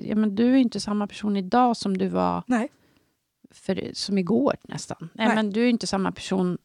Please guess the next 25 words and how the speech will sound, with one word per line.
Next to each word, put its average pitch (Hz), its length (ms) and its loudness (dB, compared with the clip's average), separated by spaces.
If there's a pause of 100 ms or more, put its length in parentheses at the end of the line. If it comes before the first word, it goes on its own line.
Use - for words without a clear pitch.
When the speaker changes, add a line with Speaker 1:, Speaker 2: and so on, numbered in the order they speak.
(100)
Speaker 1:
hela 214 280 0
tiden. 240 560 -2
Speaker 2:
Nej. 240 280 0
Speaker 1:
Och 214 100 0
man 226 140 4
ändrar 240 480 6
sig - 320 0
och 190 80 -2
du 214 100 2
har 233 100 6
fått 226 140 -4
barnbarn 208 720 4
och 208 80 -2
ert 214 260 0
liv 208 200 4
har 208 80 4
ändrat 196 360 2
sig 202 260 -2
och 202 60 -2
du 202 280 -2 (500)
har 226 160 0
träffat 214 340 -2
nya 202 300 4
människor 202 640 2
och, 202 320 2